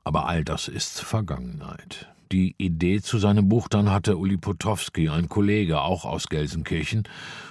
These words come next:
Und so schrieb Jörg Dahlmann. Und es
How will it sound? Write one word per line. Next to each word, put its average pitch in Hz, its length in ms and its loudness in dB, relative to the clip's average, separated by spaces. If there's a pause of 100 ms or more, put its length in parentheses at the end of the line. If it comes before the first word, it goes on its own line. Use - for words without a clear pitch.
Und 90 180 -4
so 135 140 4
schrieb - 480 0 (100)
Jörg 69 280 -6
Dahlmann. 62 580 -10
Und - 380 -8
es - 320 -4